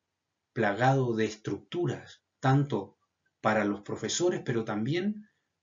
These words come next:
para los propios estudiantes, incluso más para los estudiantes. Y veía que estábamos, en mi caso, trabajando, y en el caso de los alumnos, formándose en una institución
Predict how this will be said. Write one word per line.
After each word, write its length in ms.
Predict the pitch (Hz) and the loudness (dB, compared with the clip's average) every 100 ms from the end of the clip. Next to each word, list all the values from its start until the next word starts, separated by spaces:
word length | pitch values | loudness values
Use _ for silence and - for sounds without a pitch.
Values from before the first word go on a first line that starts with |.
| _ | _
para 200 | 135 123 | 2 4
los 160 | 117 - | 2 2
propios 600 | 147 196 131 107 - _ _ _ | 0 0 -2 -4 -8 _ _ _
estudiantes, 800 | 131 - 117 113 110 104 104 110 | -12 -4 0 2 0 -2 -6 -6
incluso 420 | 110 127 135 139 | -6 -2 0 2
más 240 | 131 143 - | 0 0 -2
para 160 | 131 | -2
los 180 | 113 - | -2 -6
estudiantes. 680 | 110 - 107 107 101 92 _ _ _ _ _ _ _ _ _ _ _ _ _ _ _ | -10 -10 -6 -4 -6 -10 _ _ _ _ _ _ _ _ _ _ _ _ _ _ _
Y 140 | - 139 | 4 8
veía 420 | 139 147 185 185 | 10 8 4 0
que 460 | 151 139 165 - _ _ _ _ _ _ - | 2 2 0 -4 _ _ _ _ _ _ -10
estábamos, 840 | 120 - 165 156 123 110 110 - _ _ | -10 -4 -2 0 0 -2 -6 -16 _ _
en 140 | 113 | -2
mi 140 | 107 107 | -2 2
caso, 320 | 143 135 117 | 2 2 0
trabajando, 840 | 113 107 107 160 156 120 95 - _ _ _ _ _ _ _ | 2 4 2 2 2 2 0 -8 _ _ _ _ _ _ _
y 140 | - 113 | -2 2
en 60 | |
el 140 | 107 104 | 2 0
caso 300 | 127 - 131 | -2 0 2
de 100 | 107 | 2
los 180 | 101 113 | 0 -4
alumnos, 420 | 104 123 117 104 | -2 0 0 -2
formándose 640 | 107 107 127 147 151 143 | -2 0 2 2 0 2
en 100 | 131 | 4
una 160 | 135 156 | 6 6
institución 1000 | 147 123 - 131 113 117 - 143 160 - | 4 2 0 -4 0 0 4 4 4 -2